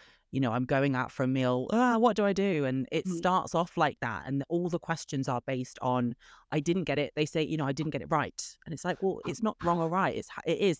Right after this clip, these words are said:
Speaker 2: Mm-hmm.
Speaker 1: like you said, it's how you feel in yourself. Like, did you train well? Did you sleep well?
Speaker 2: <sighs>
Speaker 1: Do you, do you feel strong? Do you feel energetic? You know, how's your digestion? All these things. And,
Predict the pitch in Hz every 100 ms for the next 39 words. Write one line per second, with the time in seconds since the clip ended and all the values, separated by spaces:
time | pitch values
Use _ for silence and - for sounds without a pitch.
0 | - 165 151 147 117 - 120 - - 139
1 | 143 - 151 156 160 - 151 196 147 -
2 | _ _ _ 214 208 - 208 214 202 196
3 | 208 - - 165 - 156 160 180 - _
4 | - 180 170 - 180 - 180 175 - 160
5 | 147 151 165 160 - 160 151 156 147 143
6 | 151 151 147 - - - _ - 160 147
7 | 156 156 151 139 143 - 143 151 151 -
8 | 139 147 147 135